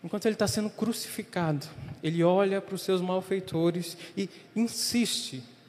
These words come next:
insiste no caminho do perdão. "Pai, perdoa, eles não sabem o que fazem."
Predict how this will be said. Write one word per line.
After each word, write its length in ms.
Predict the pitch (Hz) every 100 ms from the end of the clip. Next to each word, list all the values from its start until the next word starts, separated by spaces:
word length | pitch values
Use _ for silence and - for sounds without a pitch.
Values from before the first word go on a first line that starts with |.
| -
insiste 680 | 185 226 - - 190 - 165
no 140 | 165
caminho 380 | 170 175 170 165
do 100 | 156
perdão. 560 | - 165 156 160 143 143 - - -
"Pai, 180 | 185 180
perdoa, 680 | 190 180 156 175 175 147 147 -
eles 240 | 170 165
não 160 | 180 170
sabem 380 | - 170 170
o 40 | 156
que 80 | -
fazem." 440 | 165 156 -